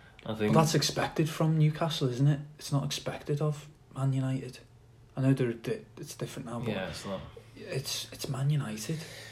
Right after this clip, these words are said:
Speaker 1: It, do you know, and the thing is, like, parallels have been drawn between, like, Liverpool and United and the fact that they went, you know, Liverpool had that big drop off and we haven't won league title for how many years or whatever.
Speaker 2: Yeah.
Speaker 1: The same could be happening for United, but apart from,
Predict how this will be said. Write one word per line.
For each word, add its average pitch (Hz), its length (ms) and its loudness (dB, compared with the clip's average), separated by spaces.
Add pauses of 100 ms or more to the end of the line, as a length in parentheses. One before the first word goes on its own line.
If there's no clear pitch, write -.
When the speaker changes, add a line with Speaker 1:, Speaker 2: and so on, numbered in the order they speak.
(140)
Speaker 1:
It, 117 100 -4 (960)
do 147 80 4
you 139 60 12
know, 151 220 10
and 127 340 4
the 127 60 4
thing 151 220 8
is, 147 160 10
like, 139 180 8
parallels 127 540 8
have 135 100 0
been 131 100 2
drawn 110 320 6
between, 123 340 0
like, 117 240 4
Liverpool 101 420 -2
and 101 80 0
United 98 320 2
and 104 320 -4
the 104 80 -10
fact - 280 -4
that 78 120 -2
they 87 40 -6
went, 95 300 -8 (280)
you 107 120 -4
know, 98 160 -6 (240)
Liverpool 101 460 -2
had 98 140 -2
that - 180 -2
big 95 160 -6
drop 98 280 -2
off 98 260 0
and 101 140 -4
we 95 60 -2
haven't 95 160 -2
won 95 120 -6
league 92 180 -4
title 92 340 -6
for 101 140 -10
how 95 140 -2
many 95 160 -8
years 98 280 -6
or 101 140 -2
whatever. 101 380 -2
Speaker 2:
Yeah. 113 180 -2 (200)
Speaker 1:
The - 60 -14
same 95 400 -6
could - 160 -8
be - 80 0
happening 101 280 -2
for - 140 -10
United, 101 460 -4
but 104 160 -2 (1400)
apart 175 500 6
from, 160 400 4